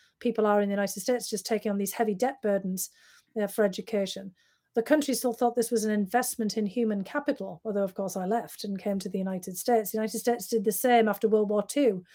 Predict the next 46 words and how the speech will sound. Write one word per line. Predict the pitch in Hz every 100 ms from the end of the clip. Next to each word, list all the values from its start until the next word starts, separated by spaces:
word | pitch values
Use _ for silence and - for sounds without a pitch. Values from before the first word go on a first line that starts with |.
| - _ -
in | 220
rebuilding | 220 214 208 202 196 190
the | 190
G | 190 220 226
I | 254
Bill. | 233 202 196 - _ - - _
There | 214
were | 208
Pell | 196 - 294
Grants | 277 208 208 -
in | 208
the |
United | 202 202 196 196
States | - 233 226
for | - 208 196 196
people | 233 220
who | 208
were | 202
going | 202
the | 196
first | - 214 202 -
generation | 208 196 190 - 196
in |
college. | 185 277 240 196 - _ _ _ _ _ -
Later | 285 302 262
on | 247
in |
the | 226
nineteen | 220 220 233 233
eighties, | 302 254 202
when | 202
I | 202 240
come | 233 208
to | 202
the |
United | 196 190 190
States, | 180 208 202 196
the | 202
whole | 240 240
idea | 214 208 208
is | 202
this | 220 202
is | 220 208
an |
individual | 208 208 202 226 202
endeavor. | 190 185 185 185 185